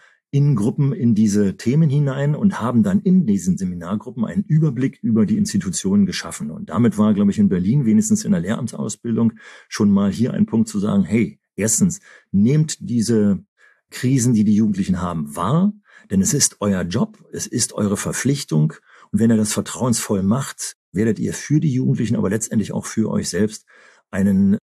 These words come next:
großen Benefit haben, den man einfach wirklich nutzen sollte. Also als Netzwerk in die Institutionen rein, um nicht nur für dieses Einzelthema, das dann oftmals abgetan wird, also hier das Einzelthema Zwangsverheiratung,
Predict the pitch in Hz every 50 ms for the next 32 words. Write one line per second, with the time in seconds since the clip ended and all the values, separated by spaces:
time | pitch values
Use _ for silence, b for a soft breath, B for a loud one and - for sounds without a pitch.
0 | _ - 85 95 117 - - 110 98 110 127 120 113 - 123 104 - - - 107
1 | 117 117 113 110 110 104 B B B B B B B B - 107 107 107 107 101
2 | - - - - 92 - 101 101 - - 90 95 98 - - 98 - - - -
3 | - - - - - _ _ _ - 92 123 127 113 165 - 98 85 - - -
4 | 85 123 151 160 - - - - 73 71 71 73 - - - B B B B B
5 | B B _ _ 127 131 139 139 110 117 120 127 - 120 110 - - 101 - 113
6 | 104 - - 120 113 113 113 107 98 95 - - 101 113 131 135 135 - - 107
7 | 101 101 123 120 - - 120 120 117 113 110 104 107 B B B B - - 101
8 | 95 95 85 85 - - - - 127 160 160 - - 151 - - 147 156 160 160
9 | 175 170 165 160 - _ - 80 - - - 101 127 170 190 - - - - -
10 | 120 113 - - 110 107 - - 107 - 120 123 123 113 104 117 113 - 110 92
11 | 85 73 - 110 107 104 101 - - - 101 101 95 - 104 104 107 98 104 -
12 | - 85 117 113 - - 117 95 117 123 123 104 110 117 - 120 117 107